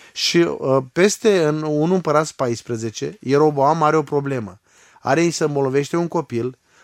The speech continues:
omul lui Dumnezeu, Ahia, era bătrân, profetul, prorocul,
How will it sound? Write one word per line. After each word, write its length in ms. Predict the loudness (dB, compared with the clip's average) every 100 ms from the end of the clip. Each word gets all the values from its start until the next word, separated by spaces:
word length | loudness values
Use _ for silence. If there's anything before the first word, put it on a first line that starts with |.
| _
omul 320 | 2 4 6
lui 120 | 6 4
Dumnezeu, 720 | 0 -2 -2 2 4 4 0
Ahia, 680 | -4 -6 -6 -4 0 0 0 -10 _ _
era 280 | 0 4 6
bătrân, 540 | 6 2 2 0 -2 -6
profetul, 560 | -4 -2 -2 -2 -4
prorocul, 640 | -2 0 0 -2 -4 -8